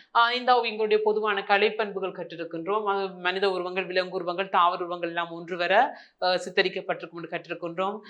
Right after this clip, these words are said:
அடுத்த பிரதா-, பிரதான உருவங்கள் பிரகாசமான வர்ணத்திலே, மேனி உருவங்கள் இருண்ட வர்ணத்திலே நிர்மாணிக்கப்பட்டு சித்தரிக்கப்பட்டிருக்கும் என்று கற்றிருக்கின்றோம். சரியா? அதோட பொதுவான சில வர்ணங்கள் உபயோகிக்கப்பட்டிருக்கு. சிவப்பு, மஞ்சள், நீலம், பச்சை,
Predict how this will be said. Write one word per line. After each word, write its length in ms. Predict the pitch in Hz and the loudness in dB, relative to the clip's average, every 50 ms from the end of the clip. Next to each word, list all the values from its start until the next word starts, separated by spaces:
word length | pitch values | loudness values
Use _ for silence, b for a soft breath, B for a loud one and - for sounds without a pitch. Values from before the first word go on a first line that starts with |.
| B B | B B
அடுத்த 380 | _ - 190 190 190 - 220 214 | _ 4 4 4 4 2 0 0
பிரதா-, 580 | 214 214 208 202 208 202 202 196 196 185 175 180 | 0 0 0 2 2 2 2 2 0 -2 -4 -4
பிரதான 320 | - 202 208 202 202 202 | 0 2 2 2 2 0
உருவங்கள் 340 | 190 185 185 185 190 196 190 | -2 -4 -6 -6 -6 -6 -4
பிரகாசமான 680 | 190 190 175 185 185 190 190 - 196 185 180 180 180 | -4 0 2 2 0 0 -2 -6 -4 -2 -2 -2 -2
வர்ணத்திலே, 480 | 170 170 170 180 175 170 180 190 214 202 | -2 -4 -4 -4 -6 0 0 0 0 2
மேனி 220 | 190 190 185 190 | -2 -4 -4 -4
உருவங்கள் 340 | 185 185 180 180 180 185 175 | -6 -6 -8 -4 -2 -2 0
இருண்ட 300 | 170 165 180 185 180 196 | 0 -2 -2 0 0 2
வர்ணத்திலே 500 | 185 180 180 180 175 - 175 180 175 170 | 2 2 -2 -4 -8 -4 -4 -4 -4 -4
நிர்மாணிக்கப்பட்டு 840 | 170 175 180 180 175 175 - 185 - 180 170 - 175 170 160 151 160 B B B | -4 -2 -2 -2 -2 -2 -6 -6 -6 -6 -4 -2 -2 -2 -2 -4 -6 B B B
சித்தரிக்கப்பட்டிருக்கும் 800 | B - 185 - 208 202 180 202 202 202 180 - 180 175 175 175 | B -20 2 2 2 4 4 0 -2 -2 -4 -8 -8 -10 -10 -10
என்று 100 | 170 - | -8 -8
கற்றிருக்கின்றோம். 680 | 185 190 190 226 214 202 - 170 156 - - 139 - _ _ | -8 -8 -6 -6 -6 -6 -6 -8 -12 -12 -14 -16 -18 _ _
சரியா? 440 | _ - 254 247 240 240 240 240 240 B B B B | _ -2 0 0 0 -2 -4 -6 -10 B B B B
அதோட 260 | - 208 226 226 226 | 2 4 4 4 4
பொதுவான 400 | 226 240 233 226 240 240 233 226 | 2 2 0 2 2 0 0 0
சில 200 | 220 - 220 208 | 2 4 4 6
வர்ணங்கள் 560 | 196 202 202 214 220 220 220 214 214 202 196 185 | 8 8 6 6 4 0 -2 0 -2 -2 -2 -4
உபயோகிக்கப்பட்டிருக்கு. 720 | 190 196 202 202 190 185 190 185 190 185 180 185 165 185 | -2 0 0 0 0 0 -2 -4 -4 -6 -6 -4 -6 -6
சிவப்பு, 520 | 180 - - 196 190 190 190 - 202 190 | -8 -6 -4 -2 -2 -2 0 -2 -2 -2
மஞ்சள், 400 | 190 190 185 185 180 202 180 180 | -2 -6 -6 -2 -2 -2 -2 -2
நீலம், 360 | 180 185 185 185 190 185 185 | -2 -6 -4 -4 -4 -6 -2
பச்சை, 600 | 185 185 180 180 - - 196 196 214 214 214 B | -2 -2 -2 -2 0 0 2 2 2 -2 -6 B